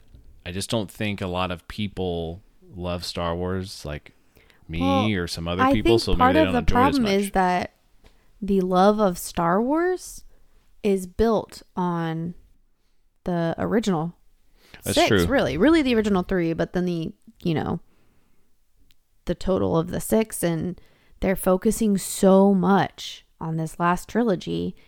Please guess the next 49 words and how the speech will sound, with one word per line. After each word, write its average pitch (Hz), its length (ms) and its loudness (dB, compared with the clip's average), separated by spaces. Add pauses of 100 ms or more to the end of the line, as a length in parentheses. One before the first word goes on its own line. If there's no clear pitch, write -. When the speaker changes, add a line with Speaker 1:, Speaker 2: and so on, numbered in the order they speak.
(180)
Speaker 2:
and 190 140 0
it 202 100 2
just 226 240 -2
didn't 285 280 -2
do 302 220 -4
well. - 380 -8 (420)
Speaker 1:
That's - 160 -6
true. 170 300 -2 (360)
Speaker 2:
So 190 300 0
I 208 100 2
think 247 160 2
that's 240 180 -4
another 269 240 0
problem, - 320 -4
'cause, 208 180 -2
like, 220 280 -2 (680)
I 214 60 0
mean, 226 180 6
I'm 233 480 2
way 208 220 6
more 214 180 6
interested 196 320 0
in, 190 80 4
like, 175 160 0
meeting 165 340 -4 (100)
Darth - 280 -6
Vader 262 500 -2 (140)
than 156 100 -8
I 143 120 -6 (100)
ever 180 300 0
would 151 160 -2
be 139 160 -6
meeting 165 540 -4 (100)
Kylo 143 340 -6
Ren. 190 460 -4
And 185 100 -4
I 180 80 -2
think 180 160 -4
a 180 60 -2
lot 170 260 -2
of 185 140 -2
people, 175 520 -6 (280)
especially - 340 -6
the 170 160 -2
older 170 240 -2
generation, 165 800 -4 (240)
which 180 180 -6
is 160 140 -4
the 160 180 -6